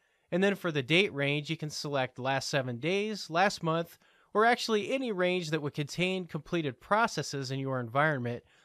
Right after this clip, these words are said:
For mine, I'll select the last ninety days at this point.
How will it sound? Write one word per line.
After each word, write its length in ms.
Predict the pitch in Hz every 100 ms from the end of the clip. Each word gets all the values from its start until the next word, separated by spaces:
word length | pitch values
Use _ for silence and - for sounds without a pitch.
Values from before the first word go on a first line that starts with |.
| _
For 140 | - 160
mine, 260 | 180 214
I'll 140 | 202 175
select 400 | - 180 165 151
the 80 | 135
last 320 | 143 139 -
ninety 300 | 143 139 110
days 500 | 135 139 117 123 - _ -
at 120 | 143
this 160 | 135
point. 340 | - 117 110